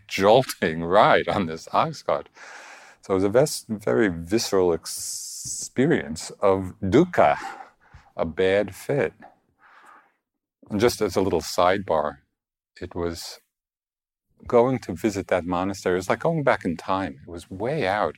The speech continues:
you know, in, in Upper Burma in the country. It was like going back centuries. And it was just so peaceful and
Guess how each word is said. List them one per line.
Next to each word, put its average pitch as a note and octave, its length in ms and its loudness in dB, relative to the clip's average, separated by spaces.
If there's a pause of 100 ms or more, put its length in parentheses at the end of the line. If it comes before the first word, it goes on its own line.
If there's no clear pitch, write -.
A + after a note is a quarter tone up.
you F2+ 120 -16
know, D#2+ 180 -18
in, E2 180 -18 (800)
in F#2 300 -14 (280)
Upper G2+ 220 -2
Burma F#2+ 340 -4
in F#2 120 -8
the E2+ 80 -6
country. F#2+ 600 -6 (220)
It A#2 40 0
was A#2 140 0
like C#3+ 140 2
going G3 280 -4
back B2 260 -2 (420)
centuries. - 840 -6 (560)
And G#2 80 -4
it - 20 -4
was A2+ 120 -6
just - 340 -8
so A#2+ 580 -2 (1200)
peaceful F#2+ 680 -6
and E2+ 320 -10